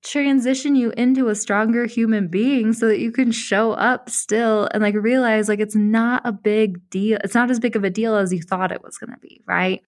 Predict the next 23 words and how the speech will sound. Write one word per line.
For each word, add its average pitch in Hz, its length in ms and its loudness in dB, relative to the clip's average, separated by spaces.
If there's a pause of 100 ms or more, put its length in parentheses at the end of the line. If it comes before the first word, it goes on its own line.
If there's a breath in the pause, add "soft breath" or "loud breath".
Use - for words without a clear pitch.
(100)
And 247 160 4
so 269 140 4
that's 294 320 0
another 202 320 4
thing 185 200 0
that 185 100 2
I've 175 100 -2
just 175 200 -2
learned 160 220 0
when 165 140 0
it - 80 -8
comes 160 220 -4
to 165 60 -4
the 160 60 -2
podcast, 165 520 -4
that - 80 -4
the 175 100 -2
podcast 196 400 0
has 175 180 -4
really 170 220 2
helped 165 400 -6
me 165 100 2
develop 160 760 -2